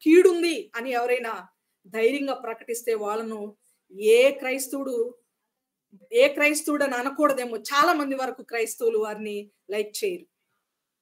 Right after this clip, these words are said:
ఆశీర్వాదాలు, ఆశీర్వాదాలు. ఒక బ్రదర్ వాక్యం నేను విన్నాను రీసెంట్ గా, ఆయన చెప్తున్నారు, "I am blessed" అని చెప్పండి, మీరు బ్లెస్ చేయబడతారు. "I am blessed" అని చెప్పండి,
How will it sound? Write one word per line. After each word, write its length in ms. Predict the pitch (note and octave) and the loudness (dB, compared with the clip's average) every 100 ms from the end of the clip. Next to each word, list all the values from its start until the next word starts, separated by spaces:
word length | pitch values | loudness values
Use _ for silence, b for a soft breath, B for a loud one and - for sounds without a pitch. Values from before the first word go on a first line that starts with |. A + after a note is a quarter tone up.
| _ _ _ _ _ _ _ _ _ | _ _ _ _ _ _ _ _ _
ఆశీర్వాదాలు, 720 | A3 F4+ - F#4+ E4 C#4+ C4 | 0 2 4 4 4 2 0
ఆశీర్వాదాలు. 640 | A#3+ C4+ D#4 C4 A3+ G#3+ | -2 -4 -6 -4 -4 -4
ఒక 160 | A3 A#3 | -6 -6
బ్రదర్ 380 | B3 B3 B3+ C#4 | -8 -4 -2 -2
వాక్యం 500 | A#3+ A#3+ C4 C4+ C#4 | -2 -4 -4 -8 -8
నేను 180 | A3+ A3 | -6 -8
విన్నాను 360 | A3+ A#3 A3 | -8 -8 -6
రీసెంట్ 400 | G#3 A3+ C4+ A3+ | -8 -8 -10 -10
గా, 300 | G3+ F#3+ F#3+ _ _ G#3+ | -8 -10 -12 _ _ -8
ఆయన 140 | A#3+ | -8
చెప్తున్నారు, 840 | A#3+ C4+ C4+ D4 B3+ G#3 G#3+ - b - | -4 -4 -2 -2 2 2 2 0 b -2
"I 160 | C4 D4 | 0 0
am 60 | B3 | 0
blessed" 520 | C4+ F#4 - - G#3+ - - | -2 -2 -4 -6 -8 -12 -12
అని 100 | A#3+ | -10
చెప్పండి, 720 | A#3+ A#3+ - A#3+ A3 G#3 G#3 B _ | -8 -10 -8 -8 -6 -4 -6 B _
మీరు 160 | A#3 A#3 | -6 -4
బ్లెస్ 420 | G3 A#3 - - | -2 -4 -4 2
చేయబడతారు. 580 | A#3 A3 G3 F#3+ F3+ - _ _ _ _ _ _ _ _ _ _ _ _ G3+ | 2 2 -6 -10 -14 -14 _ _ _ _ _ _ _ _ _ _ _ _ -6
"I 40 | |
am 120 | A3 | -6
blessed" 600 | G#3 G3+ C#4+ D4+ - - F3+ G#3+ | -6 -4 -2 -2 -4 -6 -12 -12
అని 100 | A3 | -10
చెప్పండి, 720 | A3+ A3+ A3 A3 G3+ G3 | -8 -8 -8 -2 -2 -4